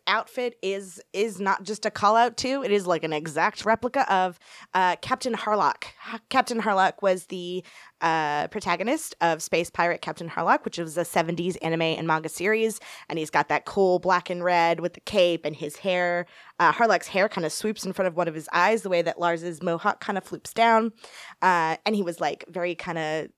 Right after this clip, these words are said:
cool and dandy-ish and all that other stuff. Space Pirate Captain Harlock was from the seventies, and I feel like Rebecca and her writers do a lot of pulls from seventies, uh,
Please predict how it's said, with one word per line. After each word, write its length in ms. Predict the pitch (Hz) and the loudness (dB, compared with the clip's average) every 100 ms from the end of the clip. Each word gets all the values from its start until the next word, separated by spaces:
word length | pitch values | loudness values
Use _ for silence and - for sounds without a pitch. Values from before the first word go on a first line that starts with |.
| _ | _
cool 260 | - 220 196 | -4 0 0
and 140 | 190 | 0
dandy-ish 560 | 202 185 180 180 180 185 | 0 0 2 0 0 -4
and 80 | 170 | -2
all 100 | 160 | 2
that 160 | 165 | 2
other 180 | 165 170 | 0 -4
stuff. 440 | - 220 202 - - - - - | -2 -2 -2 -6 -20 -20 -20 -20
Space 400 | - - 311 339 | -16 0 2 2
Pirate 320 | - 247 220 - | 2 2 2 -2
Captain 280 | 220 196 | -6 -4
Harlock 300 | 190 196 185 | 0 0 0
was 100 | 196 | -2
from 120 | 202 180 | -4 -4
the 80 | |
seventies, 500 | 165 170 180 214 247 - | 0 2 2 2 -2 -2
and 140 | 165 | -2
I 140 | 160 | -2
feel 200 | 156 185 | -2 -2
like 300 | 165 160 156 - - - | 2 2 0 -8 -18 -2
Rebecca 440 | 196 185 170 175 - | 2 2 2 2 0
and 180 | 165 160 | -2 -4
her 120 | 175 | -2
writers 340 | 175 170 170 | 0 0 -2
do 160 | - 180 | -2 -2
a 20 | |
lot 220 | 165 160 180 | 2 2 2
of 140 | - | -4
pulls 420 | - 190 180 185 | -6 0 2 2
from 220 | - 185 165 | 0 -2 -2
seventies, 720 | - 151 160 156 151 151 - 151 | -2 -2 -4 -6 -6 -8 -6 -2
uh, 260 | 160 151 | 2 0